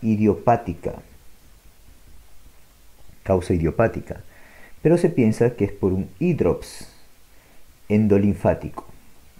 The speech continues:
Hidrops endolinfático. ¿Correcto? Muy bien.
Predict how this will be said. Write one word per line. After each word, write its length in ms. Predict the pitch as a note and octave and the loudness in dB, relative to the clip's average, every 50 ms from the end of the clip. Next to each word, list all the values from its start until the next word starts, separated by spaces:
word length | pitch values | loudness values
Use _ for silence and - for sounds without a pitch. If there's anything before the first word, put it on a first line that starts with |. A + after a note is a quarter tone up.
| - - - - | -20 -16 -6 -2
Hidrops 640 | A2+ A2+ G#2+ F2 E2 F#2+ - - - - - - - - - - - - - - - - _ - - - | 0 2 2 4 2 2 2 0 -4 -12 -18 -20 -20 -20 -20 -20 -20 -20 -20 -20 -20 -20 _ -20 -12 -6
endolinfático. 1120 | - F#2 F#2 F#2 F2+ F#2 F#2 F2+ F#2 F2+ E2+ E2 - - F#2+ E2 - - - - - - - - - - - - - - - - - - - - | -4 -2 -2 0 2 2 2 2 2 -2 -4 -2 0 0 0 0 0 -6 -14 -16 -18 -20 -20 -20 -20 -20 -20 -20 -20 -20 -20 -20 -20 -20 -12 -6
¿Correcto? 500 | - E2 E2 - D#2+ - C3 D3 F3 - - - - - - - - - - - - | -4 -2 -2 -2 -2 0 0 0 0 -2 -8 -18 -20 -20 -20 -20 -20 -20 -20 -16 -12
Muy 160 | - D2+ D2+ | -8 -6 -6
bien. 180 | B1+ G1+ G1+ | -6 -6 -8